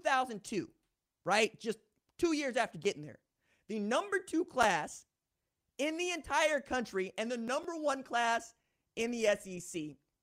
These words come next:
And then the following year, he wins the first national title of his career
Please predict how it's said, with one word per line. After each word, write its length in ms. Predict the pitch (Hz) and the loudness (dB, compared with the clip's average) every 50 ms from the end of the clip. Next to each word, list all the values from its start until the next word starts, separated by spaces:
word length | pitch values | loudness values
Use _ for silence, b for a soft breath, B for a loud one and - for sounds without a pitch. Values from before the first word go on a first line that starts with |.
| _ _ _ _ _ - | _ _ _ _ _ -4
And 180 | 214 233 254 | -2 -2 0
then 80 | 277 269 | -2 -2
the 120 | 269 262 - - | -2 -4 0 4
following 420 | - 359 370 381 403 381 339 269 240 | 6 8 8 8 8 6 4 2 2
year, 220 | 208 170 120 - - _ _ _ _ _ _ _ _ _ _ _ _ _ | -2 -4 -6 -8 -12 _ _ _ _ _ _ _ _ _ _ _ _ _
he 120 | - 254 | -2 0
wins 200 | 277 277 269 240 | 0 0 0 -2
the 100 | 226 220 | -2 -4
first 360 | - - 302 226 226 - - | 0 4 4 4 4 4 0
national 400 | 262 277 262 269 262 262 247 233 | 0 2 2 2 2 0 -4 -8
title 300 | 240 - 233 240 247 240 - | -4 0 0 2 2 2 2
of 220 | - 190 - 214 190 | 0 0 -2 -2 -6
his 180 | 233 226 - | -6 -6 -8
career 400 | - - 196 151 143 120 - - | -8 -8 -10 -8 -8 -8 -10 -12